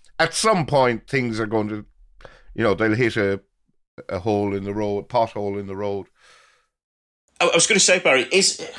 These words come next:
Speaker 2: is it gonna go that way? It's like, "I've taken the Qatar money, I'm okay with taking the Saudi Arabian money." Is, is there a, is there a cut, is there a cut-off point here? This is what I'm wondering.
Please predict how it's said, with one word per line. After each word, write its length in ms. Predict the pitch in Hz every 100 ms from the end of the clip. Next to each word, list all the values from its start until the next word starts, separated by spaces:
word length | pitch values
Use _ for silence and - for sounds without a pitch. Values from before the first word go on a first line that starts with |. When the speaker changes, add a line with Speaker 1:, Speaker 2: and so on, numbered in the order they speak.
| - _
Speaker 2:
is 160 | 190 208
it 140 | 226
gonna 160 | 214 190
go 220 | 180 190
that 180 | 147 110
way? 140 | 113
It's 140 | 98 -
like, 160 | 110 - _
"I've 140 | 139 -
taken 360 | 185 185 175
the 60 | 139
Qatar 520 | - 147 - 117 92
money, 360 | 90 90 85 - - - _ _
I'm 160 | 110 113
okay 320 | 110 117 104
with 160 | 104
taking 280 | - 107 107
the 60 | 104
Saudi 360 | - 113 107 107
Arabian 480 | 107 110 98 92
money." 220 | 90 85 87
Is, 240 | 175 165
is 220 | - 196
there 160 | 190 175
a, 180 | 170 165 - - -
is 160 | - 175
there 120 | 170
a 60 | 156
cut, 340 | - 190 - - - -
is 140 | 185
there 100 | 185
a 40 | 185
cut-off 420 | 196 170 165 -
point 220 | 123 95
here? 180 | 95 87
This 200 | 165 -
is 100 | 170
what 200 | 175 170
I'm 80 | 185
wondering. 500 | 202 185 110 78